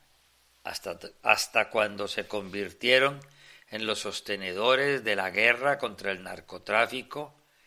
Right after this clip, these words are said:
y entonces las fuerzas militares y de policía y los magistrados y jueces y fiscales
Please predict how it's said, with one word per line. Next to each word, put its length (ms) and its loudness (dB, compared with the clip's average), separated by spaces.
y 120 -6
entonces 560 0
las 220 2
fuerzas 440 -4
militares 880 4
y 60 -6
de 120 -6
policía 840 -4
y 120 -8
los 160 -4
magistrados 1200 2
y 60 -10
jueces 640 0
y 120 -14
fiscales 680 0